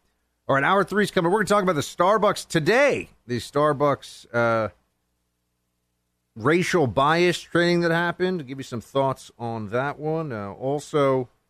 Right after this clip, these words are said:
a letter from a loony English teacher that's a response to a form letter from Trump. I mean, they're now making news stories out of people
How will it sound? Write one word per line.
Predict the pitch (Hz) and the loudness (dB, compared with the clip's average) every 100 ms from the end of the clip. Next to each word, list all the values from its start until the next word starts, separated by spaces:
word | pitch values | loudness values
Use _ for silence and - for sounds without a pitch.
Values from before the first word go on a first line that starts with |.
| _ _ _ _ _ - | _ _ _ _ _ -2
a | 120 | 2
letter | 123 151 185 175 | 4 4 2 0
from | 156 131 | 0 0
a | |
loony | 117 123 151 156 139 | 2 2 2 2 2
English | 151 160 165 | 2 2 0
teacher | - 175 165 180 180 180 - | 0 -2 0 2 2 0 -4
that's | 131 117 | -6 -2
a | |
response | 120 - 156 156 143 | -4 -2 0 0 0
to | - | -2
a | 120 | -4
form | - - 147 170 | -4 -2 0 2
letter | 185 185 196 | 2 2 0
from | - 110 | -2 -4
Trump. | - 156 139 | 0 0 0
I | |
mean, | 139 | -2
they're | 151 | 0
now | 202 208 | 2 2
making | 196 196 180 160 | 2 2 2 2
news | 180 190 | 2 2
stories | - 147 135 127 | 0 2 4 2
out | 123 | 0
of | |
people | - 127 120 120 | -2 -4 -2 -2